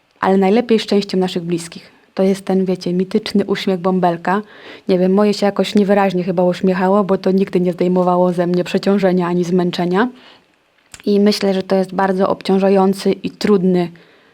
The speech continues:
moment, kiedy orientujesz się, że tak to wygląda.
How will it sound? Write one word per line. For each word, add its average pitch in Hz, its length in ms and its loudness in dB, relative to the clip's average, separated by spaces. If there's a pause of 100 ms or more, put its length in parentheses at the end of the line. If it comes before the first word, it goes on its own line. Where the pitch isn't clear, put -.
(220)
moment, 185 500 -2 (360)
kiedy 190 240 -2
orientujesz 185 600 -2
się, 185 80 -2
że 180 100 -6
tak - 220 -6
to 185 100 -4
wygląda. 175 540 -2